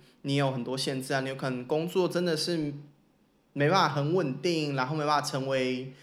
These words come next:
一个好的推荐人的管道，那你有可能退而求其次，你有可能就是要找 share house，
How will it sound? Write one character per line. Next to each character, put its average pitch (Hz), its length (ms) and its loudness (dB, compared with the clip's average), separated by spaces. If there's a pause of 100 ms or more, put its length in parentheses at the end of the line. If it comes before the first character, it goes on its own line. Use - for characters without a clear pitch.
(140)
一 147 120 -4
个 131 360 4
好 123 220 0
的 127 100 0
推 151 280 -2
荐 151 280 0
人 120 480 -6
的 123 260 0
管 - 300 -4
道， 131 280 2
那 131 220 0
你 123 60 -4
有 131 120 -4
可 135 120 -6
能 120 380 -8
退 214 220 2
而 143 40 4
求 143 160 -4
其 147 160 -4
次， 170 220 -2
你 143 100 -2
有 135 100 -4
可 139 120 -4
能 127 100 -4
就 139 80 -6
是 139 120 -4
要 143 100 2
找 139 160 -4
share 147 420 0
house， - 340 -2